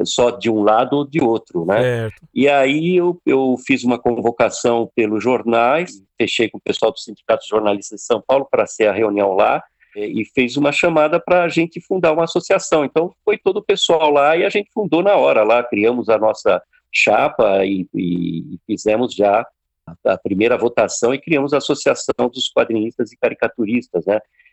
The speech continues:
Speaker 1: E aí tinha Paulo Caruso, Laerte, Fortuna, tinha todo esse pessoal dentro da associação e conseguimos pegar um pessoal forte, de nome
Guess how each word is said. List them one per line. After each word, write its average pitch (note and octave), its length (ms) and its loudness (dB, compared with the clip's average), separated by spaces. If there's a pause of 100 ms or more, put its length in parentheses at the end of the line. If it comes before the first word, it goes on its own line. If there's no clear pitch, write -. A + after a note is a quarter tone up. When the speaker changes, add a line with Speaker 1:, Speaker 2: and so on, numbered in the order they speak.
(100)
Speaker 1:
E - 60 0
aí F3 220 0
tinha F#3+ 240 2
Paulo C3+ 280 0
Caruso, A2+ 520 0
Laerte, G2+ 1000 2
Fortuna, A2+ 880 0 (340)
tinha A#2 200 0
todo D3 260 0
esse D#3+ 240 -4
pessoal C#3+ 480 0
dentro C3 300 -2
da G2 80 -20
associação A2 500 -2
e D3 60 -6
conseguimos E3 640 -6
pegar G#2+ 320 2
um G#2 120 -2
pessoal G2 440 -2
forte, G#2+ 340 -2
de G2 120 -4
nome F#2+ 260 -4